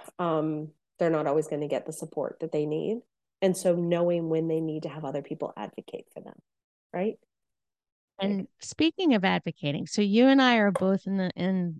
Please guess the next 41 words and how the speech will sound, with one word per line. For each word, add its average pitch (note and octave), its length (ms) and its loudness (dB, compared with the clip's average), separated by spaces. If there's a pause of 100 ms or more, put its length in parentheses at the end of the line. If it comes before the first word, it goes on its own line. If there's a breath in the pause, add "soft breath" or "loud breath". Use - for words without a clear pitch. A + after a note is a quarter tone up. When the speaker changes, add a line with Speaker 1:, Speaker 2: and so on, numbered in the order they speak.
(140)
Speaker 2:
in G3+ 200 2
the, F#3 220 4 (380 soft breath)
I D#4 140 6
like G#4+ 200 4
to E4 80 2
call C4 300 6
it - 100 -2
the A#3+ 60 0
soft G3+ 540 0
launch E3 560 -4
of G#3 160 4
our F#3+ 400 6 (240 loud breath)
young F#3 240 4
adults, E3+ 480 2
you C#4 120 6
know, G#3 320 6
Speaker 1:
<laughs> - 40 2
Speaker 2:
uh, F#4+ 420 8
launching F4 720 2
for C4 240 -2
our A#3 300 4
young A#3 300 0
adults F#3+ 520 -4
with F#3+ 240 0
neurodiversity F#3 1000 0
is F#3 220 -4
so C#4+ 380 4
much A#3+ 320 4
different F3+ 420 -2
than E3+ 160 0
the, E3+ 180 0
"Oh, D#4 300 6
bye, F4 200 10
they're - 120 6
Speaker 1:
Uh. E4+ 60 6
Speaker 2:
off E4+ 100 0
to D4 80 -4
college. D#4+ 440 2
See D#4 120 -6
you F4 100 -2
later. C#4 360 2